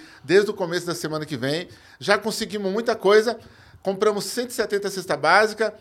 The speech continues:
demos almoço pra todo mundo lá, fizemos parceria com os restaurantes, só por causa de vocês, hein, Rapa? As doações que vocês estão dando.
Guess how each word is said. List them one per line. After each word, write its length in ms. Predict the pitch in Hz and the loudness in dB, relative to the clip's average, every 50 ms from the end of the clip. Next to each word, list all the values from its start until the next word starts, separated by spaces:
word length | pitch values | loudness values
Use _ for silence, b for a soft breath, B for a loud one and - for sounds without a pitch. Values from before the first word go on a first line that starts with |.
| B B B B B | B B B B B
demos 280 | 131 151 190 208 214 | -4 -2 0 0 0
almoço 280 | 202 185 196 208 196 202 | 0 0 0 0 0 0
pra 120 | - 202 | -2 0
todo 240 | 202 226 226 226 208 | 2 2 2 2 0
mundo 180 | 196 208 190 185 | -2 -2 0 2
lá, 160 | 180 190 190 | 2 2 2
fizemos 320 | 190 185 160 196 196 190 | 0 -2 -4 -4 -4 -2
parceria 380 | 190 - 185 185 185 170 175 175 | -2 -2 -2 0 0 -2 -2 -2
com 100 | 175 170 | -4 -6
os 60 | 147 | -6
restaurantes, 760 | 165 160 165 170 147 139 127 127 139 165 185 185 - 208 - | -8 -6 -2 -2 -2 0 0 -2 -2 -2 -4 -4 -8 -10 -12
só 220 | - - - 190 202 | -6 -2 -2 -2 -2
por 160 | - 220 - | -2 -6 -4
causa 240 | - 180 185 185 175 | -2 -2 -2 -4 -6
de 100 | 160 202 | -8 -6
vocês, 460 | 214 - - - - 202 190 170 175 | -6 -6 -6 -2 0 0 2 2 0
hein, 100 | 190 180 | -2 -2
Rapa? 360 | 160 156 139 123 - - 113 B B B B B | -2 -2 -2 -2 -4 -8 -12 B B B B B
As 120 | - - 127 | -8 -6 -4
doações 360 | 139 156 147 - 175 180 185 | -2 -4 -4 -4 -6 -8 -8
que 120 | 185 - 185 | -8 -8 -8
vocês 340 | 185 143 - - 185 208 196 | -8 -4 0 0 0 0 0
estão 300 | - - 233 247 254 247 | -4 -4 -4 -4 -2 -2
dando. 340 | 185 170 156 139 113 - | 0 0 0 0 -2 -4